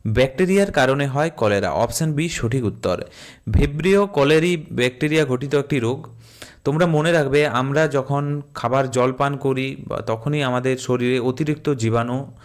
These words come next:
শরীরে প্রবেশ করে এবং এই কলেরা হচ্ছে একটি ব্যাকটেরিয়া ঘটিত রোগ। Option B is the right answer। এর পাশাপাশি তোমরা মনে রাখবে যে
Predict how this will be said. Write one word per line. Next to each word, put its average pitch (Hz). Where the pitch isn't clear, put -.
শরীরে 117
প্রবেশ 113
করে 151
এবং 120
এই 120
কলেরা 120
হচ্ছে 123
একটি 113
ব্যাকটেরিয়া 110
ঘটিত 113
রোগ। 92
Option 120
B 117
is 107
the 117
right 92
answer। 80
এর 156
পাশাপাশি 160
তোমরা 135
মনে 120
রাখবে 139
যে 123